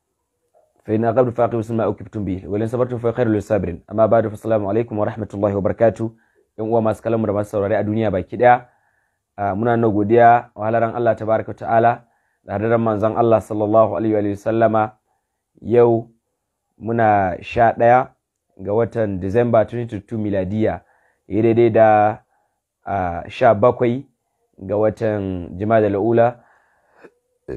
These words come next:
hijiran manzon Allah sallallahu alaihi wa sallama dubu ɗaya da ɗari hudu da arba'in da hudu a wannan shafi mai albarka. Ah, masu kallon mu da masu saurare in su ba su manta ba, muna cikin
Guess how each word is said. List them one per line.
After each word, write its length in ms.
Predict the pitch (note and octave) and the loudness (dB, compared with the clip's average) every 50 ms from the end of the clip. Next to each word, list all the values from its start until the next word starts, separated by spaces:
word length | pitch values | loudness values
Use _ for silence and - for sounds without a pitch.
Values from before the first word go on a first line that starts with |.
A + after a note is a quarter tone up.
| - - _ _ - | -14 -16 _ _ 0
hijiran 300 | E3+ E3 C#3 D3 D3 C#3+ | 0 4 6 6 6 8
manzon 240 | C#3 B2+ A#2+ A#2+ B2 | 6 2 4 6 6
Allah 160 | B2 A#2+ A2+ | 6 6 4
sallallahu 80 | A#2 | 2
alaihi 0 | |
wa 40 | B2 A2+ | -2 -4
sallama 220 | - B2 A#2+ A#2 | -2 0 2 2
dubu 120 | A2+ A#2 B2 | 2 2 2
ɗaya 120 | A#2+ A2+ | 0 0
da 60 | G#2 | 0
ɗari 40 | G#2+ | -2
hudu 160 | A2+ A#2+ A#2 | -4 -4 -2
da 140 | A2 G#2+ G2+ | -2 0 0
arba'in 440 | G#2 G#2 F2+ G2+ F#2 A#2 A#2+ B2 A#2 | 0 -2 -2 -2 -2 -2 -2 0 2
da 300 | A#2 G#2+ G2+ G2 F#2+ F#2 G2 F#2+ | 2 4 4 2 0 -2 -4 -6
hudu 340 | A#2 D3 D#3+ G3+ A3+ A3 _ _ _ _ _ _ _ _ _ _ _ _ _ _ _ _ _ _ _ _ _ _ _ _ _ _ _ _ _ _ _ _ _ _ _ - | -4 0 0 0 -2 -4 _ _ _ _ _ _ _ _ _ _ _ _ _ _ _ _ _ _ _ _ _ _ _ _ _ _ _ _ _ _ _ _ _ _ _ 0
a 80 | - A2+ | 4 4
wannan 260 | A#2+ B2 B2 A#2 A2+ | 4 6 4 2 0
shafi 320 | A2 B2+ B2 A#2+ A#2 A#2 A2 | 0 2 0 0 0 -2 -4
mai 120 | G2+ G2+ - | -4 -4 -6
albarka. 480 | F#2+ F#2+ G#2 G#2 G#2 - F2+ F2 - _ _ _ _ _ _ _ _ _ _ _ _ - | -6 -4 -4 -4 -4 -6 -10 -16 -16 _ _ _ _ _ _ _ _ _ _ _ _ -12
Ah, 480 | - F#2+ F2+ E2+ F2 F2 F2 F2+ A2 _ _ _ _ _ _ _ _ _ _ _ _ _ _ _ _ _ _ _ _ _ _ _ _ _ _ _ _ _ _ _ _ _ _ _ _ _ _ - | -8 -8 -6 -6 -8 -10 -12 -16 -20 _ _ _ _ _ _ _ _ _ _ _ _ _ _ _ _ _ _ _ _ _ _ _ _ _ _ _ _ _ _ _ _ _ _ _ _ _ _ -12
masu 460 | G2+ G2+ G#2+ G#2+ A2+ G#2+ - - C3 | -6 0 2 2 2 2 0 -6 -8
kallon 380 | - D3+ C#3+ C#3+ D3 D3+ D3+ D3+ | -2 0 0 2 4 4 4 4
mu 60 | C3+ | 2
da 80 | A#2 | 0
masu 160 | A2+ B2 A#2+ - | 0 0 0 0
saurare 260 | C3 A#2+ A2+ A#2 G2+ | -2 0 0 0 -2
in 80 | B2+ B2+ | -2 -6
su 80 | - | -8
ba 100 | - B2+ A2+ | -10 -12 -12
su 160 | - A2+ A2+ | -10 -8 -6
manta 340 | A2+ C3 B2+ A2+ - C3 A#2+ | -4 -4 -4 -2 0 2 4
ba, 240 | B2+ C#3 F3 - _ _ _ _ _ _ _ _ _ _ _ _ _ | 4 4 2 2 _ _ _ _ _ _ _ _ _ _ _ _ _
muna 360 | - G#2 B2+ C#3 C3+ C3 A#2+ B2+ | -8 -4 2 4 4 4 4 2
cikin 640 | - A#2 - C3+ C3 C3+ C3+ C3 C3 C#3 C#3 | -6 -10 -4 -4 -4 -2 -2 -4 -6 -8 -10